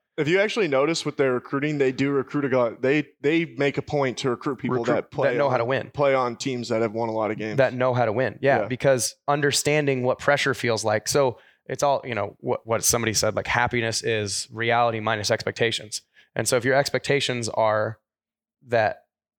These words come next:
Speaker 2: y-, you know, you expect it, this huge, giant, stressful thing to be there 'cause you don't know what it's like, then the reality is this huge, giant, stressful thing, it's not very good. And so when you understand that it's still just a game, like,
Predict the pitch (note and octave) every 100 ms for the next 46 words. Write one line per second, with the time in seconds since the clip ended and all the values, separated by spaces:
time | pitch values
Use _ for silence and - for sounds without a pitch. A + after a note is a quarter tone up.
0 | _ C#3+ - B2 A2 C3 C3+ - C#3+ C#3+
1 | - C3 - - F3+ D#3 A2+ A2 C#3 B2
2 | - - - A#2+ - B2 A2 C3+ B2 A2+
3 | A2 D3 A#2+ A2 A2 A#2+ A#2 A2+ A2 A#2
4 | C3 A#2+ - _ _ _ _ C3+ B2+ A#2
5 | A#2+ C#3+ C3 A#2+ A#2 G#2+ - A2 - C#3
6 | A2 C3+ A#2 - B2+ - G#2+ D#3 A#2+ -
7 | - _ _ _ _ _ _ A#2+ A2+ -
8 | - B2+ G#2 A2 F#2 - _ C3 - B2
9 | A2+ C3+ C3 C#3 B2+ - _ C#3 C3 B2
10 | D#3+ C#3 A2+ A2 - B2+ A#2+ G#2 A#2+ A#2
11 | G#2 A2